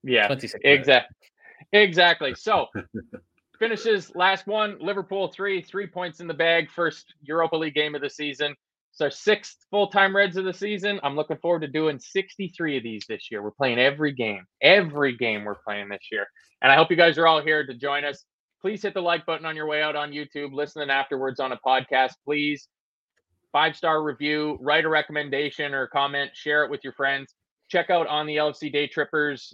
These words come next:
Speaker 1: social media page. You'll see the pin for our charity that we're working with.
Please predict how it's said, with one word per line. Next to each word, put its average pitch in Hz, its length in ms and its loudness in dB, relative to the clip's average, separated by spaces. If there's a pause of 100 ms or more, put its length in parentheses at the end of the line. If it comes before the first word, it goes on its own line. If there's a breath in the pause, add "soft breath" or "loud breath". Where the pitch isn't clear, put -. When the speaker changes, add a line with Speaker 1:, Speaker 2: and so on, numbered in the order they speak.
Speaker 1:
social 180 320 -4
media 165 300 -2
page. 160 320 0
You'll 131 100 -4
see 151 180 -8
the 139 100 -6
pin 156 300 -6
for 143 140 2
our 143 140 4
charity 147 420 2
that 135 140 -4
we're 147 120 -4
working 147 360 -4
with. 151 160 -2